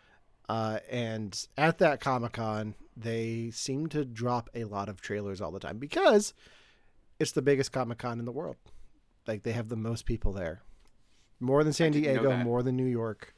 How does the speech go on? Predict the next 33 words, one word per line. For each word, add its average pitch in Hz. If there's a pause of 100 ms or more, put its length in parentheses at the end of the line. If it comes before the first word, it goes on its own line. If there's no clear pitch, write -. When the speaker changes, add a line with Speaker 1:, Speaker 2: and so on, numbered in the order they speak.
(960)
Speaker 1:
Uh, 110
yeah, 113
the 104
Brazilian 131
Comic-Con 113
is, 101 (580)
is - (260)
huge 127
for 127
the 113
movie 113
industry. 90 (600)
Speaker 2:
Wow. 104
Speaker 1:
Uh, 110
so 156
a 139
lot 147
of 180
trailers 139
came 123
back, 104 (140)
came 123
out 101
of 98
there, 101 (120)
and 123
we're 135
gonna 131
talk 135
about 139
three 202
of 104
them. 73